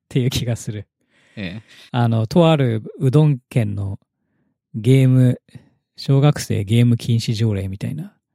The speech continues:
Speaker 2: ほうほうほう。
Speaker 1: 知ってます？
Speaker 2: あー、ええ。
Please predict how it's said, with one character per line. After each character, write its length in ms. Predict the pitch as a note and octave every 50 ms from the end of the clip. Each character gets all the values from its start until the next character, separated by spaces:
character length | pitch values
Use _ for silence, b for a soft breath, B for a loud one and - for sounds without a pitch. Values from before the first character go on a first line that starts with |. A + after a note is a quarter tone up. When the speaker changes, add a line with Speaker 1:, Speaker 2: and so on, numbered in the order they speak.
| _ _ _ _ _ _ _ _ -
Speaker 2:
ほ 120 | A2+ G2+
う 20 | F#2+
ほ 160 | - F#2 F2
う 40 | E2
ほ 120 | - -
う。 880 | - - A#2+ - _ _ _ _ _ _ _ _ _ _ _ _ _ -
Speaker 1:
知 60 | -
っ 40 | -
て 80 | -
ま 100 | G#2+ G2 G2
す？ 160 | - - D3 - _ _ _ _ _ _ _ _ _ _ _ _ _ _ _ -
Speaker 2:
あ 760 | C3+ B2+ A#2+ A#2 A#2+ A#2+ A#2 A#2 A2+ A2 A2 A2+ A2 G#2+ G2+ -
ー、 40 |
え 360 | C3+ A#2+ A2+ A2 G2 F#2
え。 0 | F#2